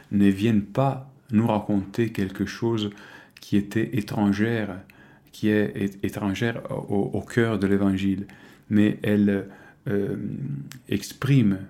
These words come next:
par un cri le fait que cette réalité n'était pas au, au centre de l'intérêt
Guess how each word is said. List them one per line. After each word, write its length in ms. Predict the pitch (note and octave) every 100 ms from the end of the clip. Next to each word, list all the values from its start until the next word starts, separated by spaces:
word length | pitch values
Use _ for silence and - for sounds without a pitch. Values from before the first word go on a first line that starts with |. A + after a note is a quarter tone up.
| - -
par 180 | A2
un 120 | G2 F#2
cri 420 | - A2 C#3+ C#3+ - - - - - _ - -
le 200 | - F#2+
fait 320 | - - C3+
que 440 | C#3 - A2 A#2 -
cette 260 | - G#2+
réalité 760 | G#2 G2 G2 G2 G2 A2 C3+ - -
n'était 400 | A2+ G2+ G2 -
pas 420 | G2 - G#2+ - - - _ -
au, 240 | A2+ -
au 60 | G2
centre 440 | - A2+ A2 A2
de 80 | G2
l'intérêt 680 | G2+ F#2+ - G#2 G#2 B2